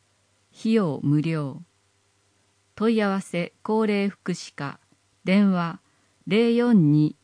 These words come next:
三二一の一三零一。国分寺地域クラブとシニア支援事業。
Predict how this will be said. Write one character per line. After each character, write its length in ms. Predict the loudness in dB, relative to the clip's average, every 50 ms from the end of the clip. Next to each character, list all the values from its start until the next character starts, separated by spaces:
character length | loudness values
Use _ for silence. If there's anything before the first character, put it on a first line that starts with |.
| _ _ _ _
三 360 | -12 -6 -2 2 4 6 6
二 260 | 6 6 6 4 4
一 300 | 2 0 -4 -2 0 2
の 240 | 2 2 0 -2 -6 _ -10
一 180 | -12 -12 -12
三 400 | -14 -10 -8 -4 0 2 2 2
零 300 | 2 2 0 -2 -2 -4
一。 400 | -6 -8 -10 _ -20 -20 -20 -20 _ _ _ _ _ _ _ _ _ _ _ _ _ _ _ _ _ _ _ _ _ _ _ _ _ _ _ _ _ _ _ _ _ _ _ _ _ _ _ _ _ _ _ _ _ _ _ _ _ _ _ _ _ _ _ _ _ _ _ _ _
国 320 | -4 -4 -2 0 2 2 4
分 280 | 6 6 8 8 6
寺 260 | 4 2 0 -4 -4 -4
地 200 | -4 -2 0 0
域 240 | 0 0 -2 -6 -4
ク 160 | 0 0 2
ラ 180 | 2 2 0 -2
ブ 180 | -6 -10 -14 -14 _ _ _ _ _ _ _ _ _
と 260 | -2 0 0 0 -2 _ _ _ _
シ 240 | -20 -10 0 6 8
ニ 200 | 8 8 8 8
ア 200 | 6 2 0 -4 _
支 280 | -16 -8 0 2 4
援 240 | 6 8 8 8 8
事 180 | 6 6 2 2
業。 300 | 2 0 -2 -2 -4